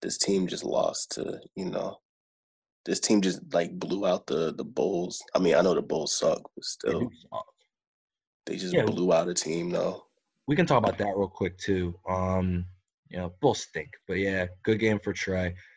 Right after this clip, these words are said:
Speaker 2: Um, but the Spurs being the Grizzlies, and you showed me the stat line, and I saw one thing immediately. Ja ended up with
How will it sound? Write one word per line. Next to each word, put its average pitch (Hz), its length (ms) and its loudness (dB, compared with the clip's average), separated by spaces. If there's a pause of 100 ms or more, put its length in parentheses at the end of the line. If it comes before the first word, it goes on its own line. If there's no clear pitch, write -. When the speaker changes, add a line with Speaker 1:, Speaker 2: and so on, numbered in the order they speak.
(260)
Speaker 2:
Um, 98 180 4
but 95 160 0
the 101 80 0
Spurs 123 400 6
being 127 180 4
the 113 80 2
Grizzlies, 104 560 4
and 92 320 -2
you 107 80 2
showed 107 260 4
me 107 120 2
the 92 80 -2
stat 95 340 2
line, 98 160 -2
and 92 100 -2
I 92 60 0
saw 95 240 2
one 95 220 4
thing 95 160 0
immediately. 87 680 0 (500)
Ja 143 140 8
ended 151 160 6
up - 40 -4
with - 100 -2